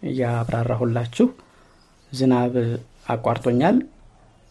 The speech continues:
እ፣ ጨርሻለሁ። ሁለት ናቸው የቀሩት። የመጀመሪያው የጃውስ ከርሰር ስንጠቀም ከዚህ በፊት ያልገለጽኩት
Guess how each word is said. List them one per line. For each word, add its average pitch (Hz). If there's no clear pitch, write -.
እ፣ 131
ጨርሻለሁ። 127
ሁለት 143
ናቸው 117
የቀሩት። 131
የመጀመሪያው 135
የጃውስ 131
ከርሰር 127
ስንጠቀም 131
ከዚህ 127
በፊት 123
ያልገለጽኩት 123